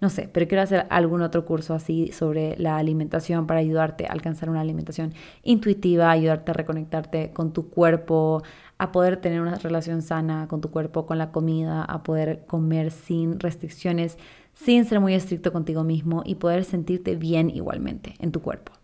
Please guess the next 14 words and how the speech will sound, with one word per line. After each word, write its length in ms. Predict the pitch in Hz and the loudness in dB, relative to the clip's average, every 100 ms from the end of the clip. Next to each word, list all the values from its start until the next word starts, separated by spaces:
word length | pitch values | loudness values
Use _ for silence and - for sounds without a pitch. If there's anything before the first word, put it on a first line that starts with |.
| - | -2
También 360 | 190 190 175 | 2 4 4
quiero, 480 | 170 170 160 165 156 - | 2 4 4 4 0 0
eh, 260 | 175 160 160 | 2 2 2
decorar 360 | 180 175 175 | 4 4 4
mi 100 | 196 | 2
consultorio. 880 | 226 262 - 175 - 170 165 196 349 - | 2 0 0 -4 -2 -2 0 2 0 0
Esto 160 | 202 | -4
es 60 | 254 | 0
parte 280 | 220 220 220 | 2 2 0
de 120 | 185 | -2
los 120 | 170 | -2
proyectos 340 | 165 160 160 | -4 -4 -4
de 60 | 185 | -6
trabajo, 380 | 180 - - | -6 -10 -8